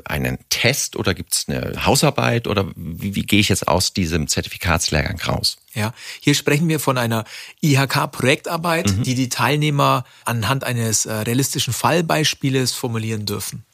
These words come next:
Speaker 1: Dürfen oder müssen?
Speaker 2: Müssen. <laughs>
Speaker 1: Das ist sozusagen die Grundlage, um dann am Ende auch ein Zertifikat zu erhalten.
Speaker 2: Richtig, ja.
Speaker 1: Und dann ist man Digital Change Manager.
Speaker 2: Dann ist man Digital Change Manager.
Speaker 1: Okay,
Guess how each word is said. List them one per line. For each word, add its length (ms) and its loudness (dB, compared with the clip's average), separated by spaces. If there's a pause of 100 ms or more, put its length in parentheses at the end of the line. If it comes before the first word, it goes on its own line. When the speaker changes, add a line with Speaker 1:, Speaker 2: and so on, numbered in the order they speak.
(220)
Speaker 1:
Dürfen 760 2
oder 460 2
müssen? 320 2
Speaker 2:
Müssen. 340 2
<laughs> 800 2
Speaker 1:
Das 140 4
ist 140 0
sozusagen 400 2
die 80 0
Grundlage, 440 2
um 120 2
dann 160 4
am 100 4
Ende 280 4
auch 140 2
ein 200 0
Zertifikat 640 -2
zu 120 0
erhalten. 400 -2
Speaker 2:
Richtig, 360 0
ja. 160 -6 (140)
Speaker 1:
Und 160 2
dann 100 4
ist 220 0
man 140 4
Digital 500 2
Change 360 2
Manager. 200 -4
Speaker 2:
Dann 120 2
ist 160 -2
man 140 -2
Digital 400 -2
Change 340 -2
Manager. 420 -8
Speaker 1:
Okay, 360 -2